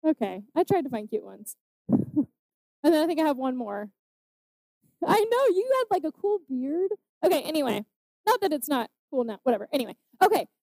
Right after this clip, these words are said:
So I, um, like I said, I'm Jackie Case. I am just gonna give you a little bit of information about me. I am married. Uh, my husband actually came. Isn't he cute? Um, he went to Central too. He graduated with a math degree.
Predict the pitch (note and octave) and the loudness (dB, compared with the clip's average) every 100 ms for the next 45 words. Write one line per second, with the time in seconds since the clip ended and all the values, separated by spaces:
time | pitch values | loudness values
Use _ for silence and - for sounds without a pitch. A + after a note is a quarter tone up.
0 | _ - G4+ D#4 - D#4+ G4 A#4 F4+ A3 | _ 2 2 2 0 0 2 2 0 0
1 | D4+ C#4 D4+ F#4 D#4+ C#4+ D#4 D4 C#4 C#4 | 0 0 0 0 0 0 0 0 -2 0
2 | D4 B3+ - B3 C4+ D#4+ D#4+ C4 B3+ B3+ | 0 0 0 -2 0 0 0 -4 -4 -2
3 | A#3+ A3+ A3 D4+ E4+ F4+ D#4+ D4+ B3+ C4+ | -2 -4 -6 -6 -4 -2 -2 -2 -2 -2
4 | C4+ B3+ A3 _ C4 C4 B3+ A#3+ B3 A3 | -2 -4 -6 _ -6 -2 -2 -4 -4 -6
5 | A3+ A3+ D4 C#4 A#3+ A3 A#3+ C#4+ D4 _ | -4 -2 0 -2 -2 -2 -2 -2 -6 _
6 | _ - A#3+ B3 C#4+ D4 C4+ A3+ - A3+ | _ -4 0 2 0 0 -2 -4 -6 -4
7 | G#3+ - G#3+ A3+ C#4+ G#4 G4+ G4+ - - | -4 -4 -6 -6 -6 -6 -4 -6 -6 -2
8 | A3+ A3 A#3 B3+ D4 C#4 _ _ _ - | 2 2 2 0 -2 -6 _ _ _ 2
9 | D#4+ C#4+ A#3+ B3+ D#4+ G4 A4+ F#4+ F#4+ F4 | 4 4 0 -2 0 0 0 -2 -2 -2
10 | D4+ D4+ B3 - D4+ A3+ C#4+ C4 A#3+ A#3 | -2 -2 -4 -2 -2 0 0 0 -2 -4
11 | A#3 A#3 B3+ - B3+ C4+ A3+ A3 A#3 B3 | -4 -2 -4 -4 -4 -2 -4 0 0 0
12 | A#3+ - G#3+ G#3 G3 G#3 | -4 -2 -2 -2 -4 -2